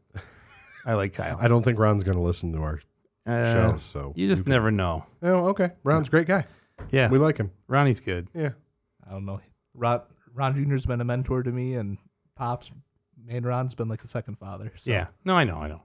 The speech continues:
Speaker 1: Yeah,
Speaker 2: It's
Speaker 1: Ron Ron. We're gonna
Speaker 2: Yeah.
Speaker 1: go with Ron Ron. Ron Ron.
Speaker 2: Exactly.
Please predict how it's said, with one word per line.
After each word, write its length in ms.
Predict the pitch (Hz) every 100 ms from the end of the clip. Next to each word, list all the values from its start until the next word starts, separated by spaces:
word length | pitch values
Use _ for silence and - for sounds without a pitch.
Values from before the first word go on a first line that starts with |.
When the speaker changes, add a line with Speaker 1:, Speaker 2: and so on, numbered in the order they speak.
| -
Speaker 1:
Yeah, 100 | 277
Speaker 2:
It's 100 | 131
Speaker 1:
Ron 160 | 214 170
Ron. 200 | 76 71 _ _ _ _ _ _ _ _ _ -
We're 120 | 117
gonna 100 | 123
Speaker 2:
Yeah. 60 | 113
Speaker 1:
go 100 | 113
with 80 | 107
Ron 180 | 85 69
Ron. 180 | 67 - _ _ _ _ -
Ron 180 | 107 87
Ron. 200 | 76 - -
Speaker 2:
Exactly. 540 | 127 117 139 - 95